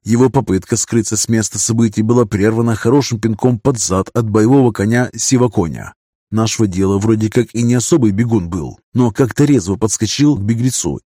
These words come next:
и впечатал каблук тому прямо в копчик. «Это тебе за первомай, Жевжик!» прокомментировал он, явно намекая на что-то известное им обоим. Жевжик рухнул прямо в грязную лужу, но главного эффекта он добился. Мы потеряли время.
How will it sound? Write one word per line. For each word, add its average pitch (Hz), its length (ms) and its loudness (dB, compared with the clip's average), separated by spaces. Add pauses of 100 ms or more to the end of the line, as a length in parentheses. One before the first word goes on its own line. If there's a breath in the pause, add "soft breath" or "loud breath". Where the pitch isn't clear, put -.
(140)
и 143 120 2
впечатал 117 560 -2
каблук 110 360 0
тому 117 240 0
прямо 131 280 2
в 110 80 -4
копчик. - 500 -2 (560)
«Это 127 340 2
тебе 127 360 2
за 127 160 0
первомай, 131 760 4
Жевжик!» 104 640 0 (220)
прокомментировал 120 840 2
он, 110 220 2
явно 127 320 2
намекая 120 540 2
на 117 120 0
что-то 123 300 -2
известное 120 560 0
им 123 300 0
обоим. 85 500 0 (160)
Жевжик 98 480 -2
рухнул 123 340 2
прямо 123 280 2
в 110 80 -2
грязную 113 460 2
лужу, 87 480 -4
но 123 220 2
главного 101 560 2
эффекта 110 380 0
он 117 200 0
добился. 104 600 -2 (100)
Мы 120 240 2
потеряли 107 540 2
время. 82 420 -4